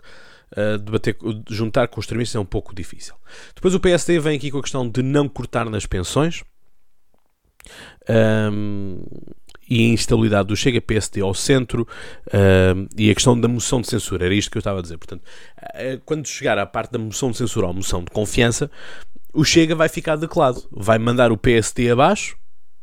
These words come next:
qual Bloco de Esquerda e P C P, portanto vai ser igual, ou se vai votar alinhado com o P S D, no sentido de, é para eu termos a direita, mesmo que os, porque o André Ventura tem aqui uma frase muito engraçada, que é, "Eu não quero isto para mim,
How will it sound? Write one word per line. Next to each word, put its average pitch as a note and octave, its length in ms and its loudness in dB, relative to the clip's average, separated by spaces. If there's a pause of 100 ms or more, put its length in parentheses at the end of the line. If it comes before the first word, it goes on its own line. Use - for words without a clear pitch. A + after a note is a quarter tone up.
(160)
qual A#2 200 6
Bloco G#2 280 2
de - 80 -10
Esquerda G2+ 280 0
e F#2 40 -2
P G2 140 -2
C A#2 160 -2
P, F3 180 0 (280)
portanto - 200 -12
vai - 80 -10
ser - 140 -8
igual, A2+ 340 0 (640)
ou G3 360 6
se - 200 -6
vai F3 160 6
votar E3+ 400 4
alinhado F3 380 0
com F3+ 100 -2
o - 20 0
P F#3 120 2
S F3 220 2
D, F3+ 200 4
no F3+ 180 -4
sentido F#3+ 600 0
de, F#3+ 100 -12
é C3 100 2
para - 160 0
eu C#3 80 4
termos C#3+ 320 0
a C3+ 40 4
direita, C#3 440 2
mesmo G#2+ 360 -2
que - 120 -8
os, A#2+ 160 -4 (540)
porque - 200 4 (720)
o G#3 160 6
André A2+ 300 6
Ventura D#3+ 460 6
tem D#3+ 180 2
aqui D#3+ 160 -2
uma B2 120 2
frase C#3 360 -2
muito A#2+ 220 -4
engraçada, F#2 560 -4
que - 300 4 (800)
é, B3 80 6
"Eu B3 60 10
não G#3 180 2
quero E3 280 2
isto - 180 -2
para G#2 160 0
mim, F#2 220 -8